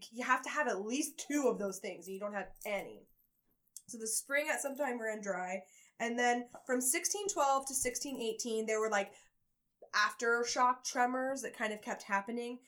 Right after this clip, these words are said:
that basically destroyed the rest of the village. Um, so the last guy, this was like, this is like the captain going down with the ship. The last guy off the boat was the village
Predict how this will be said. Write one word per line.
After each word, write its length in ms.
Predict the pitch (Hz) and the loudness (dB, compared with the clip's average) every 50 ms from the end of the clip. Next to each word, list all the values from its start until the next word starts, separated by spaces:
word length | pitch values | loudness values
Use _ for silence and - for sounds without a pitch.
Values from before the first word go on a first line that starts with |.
| _ _ - | _ _ -4
that 140 | - 233 226 - | -4 0 4 4
basically 400 | 233 240 240 262 262 - 240 214 | 4 4 4 2 -2 -4 -4 -4
destroyed 400 | 202 214 - - 202 196 180 180 | -2 -4 -4 -2 -2 -2 -2 -2
the 80 | 170 151 | -6 -8
rest 240 | 127 113 - - | -6 -8 -8 -10
of 40 | - | -12
the 180 | 113 110 - - | -14 -16 -16 -16
village. 420 | - - - - - - - - _ _ _ _ _ _ _ _ _ - - | -16 -16 -18 -18 -14 -14 -14 -14 _ _ _ _ _ _ _ _ _ -10 -4
Um, 460 | 214 208 202 185 147 135 135 170 196 202 - _ _ _ - _ | -2 0 0 0 0 -4 -8 -10 -14 -16 -16 _ _ _ -16 _
so 380 | - - - 262 247 247 247 240 | -4 -2 2 6 6 8 8 6
the 100 | 247 247 | 6 2
last 480 | 240 247 247 320 349 359 349 - - | 4 6 6 6 8 6 4 2 2
guy, 320 | - 233 208 202 196 185 - - | 2 4 6 6 4 4 0 -2
this 180 | 226 262 262 269 | 0 0 0 0
was 120 | 330 311 | 2 4
like, 240 | 359 339 330 - - | 4 4 4 2 -2
this 160 | 254 254 - | 0 0 0
is 100 | 311 - | 2 2
like 160 | 359 339 330 | 2 2 2
the 60 | - - | -2 -4
captain 420 | - 247 226 214 - 220 220 214 | 0 0 0 0 0 -2 -4 -2
going 180 | 208 208 196 196 | 0 0 0 0
down 180 | 190 185 180 | 0 -2 -2
with 80 | 170 170 | -4 -6
the 60 | 185 | -8
ship. 320 | - - 131 120 117 - - _ _ _ _ _ - _ | -8 -6 -6 -6 -8 -10 -14 _ _ _ _ _ -12 _
The 80 | - 208 | -4 0
last 420 | 202 196 190 208 233 262 269 - | 2 4 4 4 4 2 0 2
guy 240 | - 247 233 233 220 | 4 4 6 6 6
off 160 | 220 220 220 | 4 4 0
the 80 | 220 220 | -4 -6
boat 440 | 190 180 180 180 180 180 196 - - | -4 -4 -4 -4 -4 -4 -6 -6 -8
was 160 | - 202 202 | -10 -10 -8
the 120 | 185 202 190 | -8 -10 -10
village 400 | 180 196 190 185 190 190 190 | -6 -6 -6 -4 -6 -8 -10